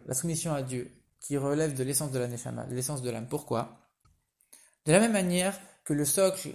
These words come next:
est la ba-, était la base du Mishkan, sur lequel les poutres allaient tenir, de la même manière, notre, notre soumission à Dieu,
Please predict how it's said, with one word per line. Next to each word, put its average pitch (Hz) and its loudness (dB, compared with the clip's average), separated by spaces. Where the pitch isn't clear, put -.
est 147 4
la 127 4
ba-, 147 0
était 139 -2
la 139 0
base 175 2
du 143 -4
Mishkan, 131 -2
sur - -4
lequel 135 -2
les 127 0
poutres 170 -2
allaient 131 0
tenir, 127 -6
de 160 6
la 196 4
même 202 4
manière, 226 4
notre, 190 0
notre 160 -4
soumission 202 0
à 170 0
Dieu, 156 2